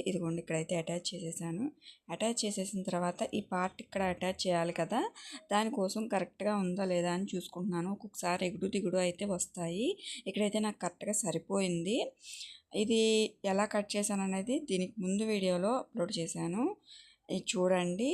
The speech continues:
డిస్క్రిప్షన్లో లింక్ కూడా ఇస్తాను, చూడండి. వీడియో నచ్చితే ప్లీజ్ లైక్ చేయండి. ఎక్కడ స్కిప్ చేయకుండా చూడండి,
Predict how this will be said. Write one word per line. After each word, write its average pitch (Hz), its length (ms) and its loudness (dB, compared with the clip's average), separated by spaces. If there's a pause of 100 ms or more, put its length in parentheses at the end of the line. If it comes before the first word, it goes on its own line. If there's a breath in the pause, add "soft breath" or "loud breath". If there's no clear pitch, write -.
(120)
డిస్క్రిప్షన్లో 185 800 -2
లింక్ 180 320 -2
కూడా 170 160 2
ఇస్తాను, 175 460 -4 (100)
చూడండి. 175 500 0 (720 soft breath)
వీడియో 208 280 4
నచ్చితే 214 380 0
ప్లీజ్ 214 460 0
లైక్ 165 260 4
చేయండి. 185 300 0
ఎక్కడ - 340 -4
స్కిప్ - 280 -6
చేయకుండా 202 520 0
చూడండి, 170 420 0